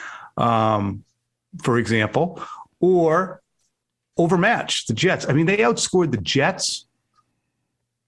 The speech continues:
um, Jaguars, and they put up forty-five, and the Browns by, like, a hundred and thirty-six to twenty.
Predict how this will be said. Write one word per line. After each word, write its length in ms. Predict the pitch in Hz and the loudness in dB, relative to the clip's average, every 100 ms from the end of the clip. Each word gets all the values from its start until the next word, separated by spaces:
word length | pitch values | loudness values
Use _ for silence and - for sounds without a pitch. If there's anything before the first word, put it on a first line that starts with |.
| _ _ - | _ _ -2
um, 640 | 131 120 113 107 - - _ _ _ _ _ _ _ _ _ _ _ _ - | 0 2 2 0 -4 -12 _ _ _ _ _ _ _ _ _ _ _ _ -6
Jaguars, 960 | 156 151 156 147 170 170 175 - - - _ _ _ _ - | 0 2 2 2 4 4 2 -2 -6 -10 _ _ _ _ -2
and 840 | 160 147 139 131 127 127 123 123 113 - | 2 4 4 4 4 4 2 2 -2 -4
they 100 | 127 | -6
put 200 | 117 156 | -2 -2
up 100 | 135 | -2
forty-five, 400 | - 135 135 - | -2 0 0 0
and 120 | 180 143 | 0 2
the 40 | |
Browns 680 | 139 143 139 107 98 - - _ _ _ _ - | 2 2 2 0 -2 -6 -14 _ _ _ _ -6
by, 340 | 107 104 127 | -2 0 2
like, 480 | 123 120 113 104 - - | 2 2 0 -2 -8 -4
a 100 | 120 | -2
hundred 440 | 104 139 147 143 | 0 0 2 0
and 200 | 123 110 | 0 0
thirty-six 880 | 127 135 131 - - 160 151 - - | 2 2 2 -2 -2 -2 -2 -2 -4
to 240 | - - - _ _ _ _ _ _ _ | -4 -6 -8 _ _ _ _ _ _ _
twenty. 500 | - 139 156 156 - | -4 0 0 -4 -12